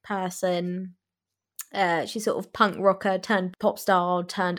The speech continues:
icon. And I, I think, again, she's, she's still influencing people today in terms of fashion and music. And I just think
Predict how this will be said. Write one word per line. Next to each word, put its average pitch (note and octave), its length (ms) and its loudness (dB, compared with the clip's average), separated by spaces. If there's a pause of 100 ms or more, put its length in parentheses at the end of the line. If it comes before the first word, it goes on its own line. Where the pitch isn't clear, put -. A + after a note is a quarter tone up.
icon. F3+ 800 0
And F3 140 0
I, D3 180 2
I F3+ 140 -2
think, F3+ 280 -4
again, F3 760 0
she's, - 520 -10
she's G3+ 220 -8
still F3+ 220 0
influencing F3 760 -2
people F3+ 340 -8
today F3 640 -2
in G3+ 140 -2
terms F3 320 -4
of F3+ 80 -8
fashion F3 800 -4
and G3 240 -2
music. E3 560 -4
And F3 100 -6
I E3 60 -6
just E3+ 240 -12
think F3 400 -6